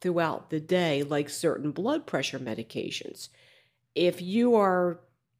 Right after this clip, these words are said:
prescribed fifty milligrams of, say, metoprolol three times a day, and you skip the noon dose and you take a hundred at bedtime, that may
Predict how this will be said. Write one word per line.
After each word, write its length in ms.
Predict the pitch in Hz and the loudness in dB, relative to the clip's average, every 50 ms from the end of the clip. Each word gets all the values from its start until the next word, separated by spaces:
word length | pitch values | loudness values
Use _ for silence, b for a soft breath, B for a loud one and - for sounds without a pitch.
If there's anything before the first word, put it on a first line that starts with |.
| _ _ | _ _
prescribed 640 | - 175 - - - 190 190 175 170 170 170 165 | -6 -6 -4 -4 0 0 2 4 4 4 4 2
fifty 400 | - - - 220 214 220 - 202 | -2 -2 0 0 0 0 -2 -2
milligrams 1040 | 180 185 196 202 196 202 190 196 156 160 156 151 156 151 151 147 147 143 143 - - - | 0 2 2 2 2 0 0 0 -2 -2 0 0 0 0 0 -2 -2 -4 -4 -8 -12 -8
of, 460 | - 139 139 139 139 135 131 127 - - | -6 -4 -2 -2 0 -2 -2 -2 -4 -8
say, 320 | - - 170 156 151 147 | -4 -2 0 0 0 0
metoprolol 920 | 147 143 139 - - 226 240 226 - 175 160 147 139 139 135 135 135 139 b b b b b b b _ | 0 -2 -4 0 2 2 2 2 0 -2 -2 0 -2 0 0 0 -2 -2 b b b b b b b _
three 320 | - 175 196 214 208 208 | -4 0 2 2 2 2
times 580 | 202 - - 202 180 175 170 165 156 151 143 143 | 0 -4 -6 -4 -2 0 0 0 0 0 -2 -4
a 80 | 143 139 | -6 -2
day, 640 | 139 202 226 240 208 156 131 127 120 120 123 - b b b b b b b b _ _ _ _ _ | 0 0 2 2 2 2 0 0 -2 -4 -4 -8 b b b b b b b b _ _ _ _ _
and 160 | - 170 180 | -2 0 0
you 80 | 196 208 | 0 0
skip 460 | 202 - - - - 247 247 - - | 0 -2 -2 2 0 0 0 0 -4
the 100 | - 170 | -2 0
noon 340 | 175 190 202 214 208 196 190 | 2 4 4 4 4 4 4
dose 460 | - 214 226 202 160 147 151 - - | 2 2 4 4 2 0 0 -4 -6
and 180 | - 127 170 180 | -4 -4 -2 -2
you 120 | 190 190 | -4 -6
take 460 | 185 - 208 185 175 170 165 165 - - - | -6 -4 -2 0 2 2 0 -2 -6 -10 -8
a 120 | 123 127 | -8 -8
hundred 500 | 127 - 196 220 269 269 208 175 165 147 | -4 0 2 4 4 4 4 2 2 2
at 220 | 143 120 - - | 2 0 0 -2
bedtime, 840 | - 277 311 311 - - - 185 160 160 160 156 156 160 156 156 156 B B B B B B B | -2 0 0 -2 -4 -6 -6 -4 -2 -2 -2 0 0 0 0 -2 -4 B B B B B B B
that 340 | - 160 185 214 240 247 - | -2 2 2 4 2 2 0
may 720 | 196 202 202 190 180 180 170 170 165 165 165 160 160 160 | 0 2 4 4 4 4 4 4 4 4 4 2 -2 -4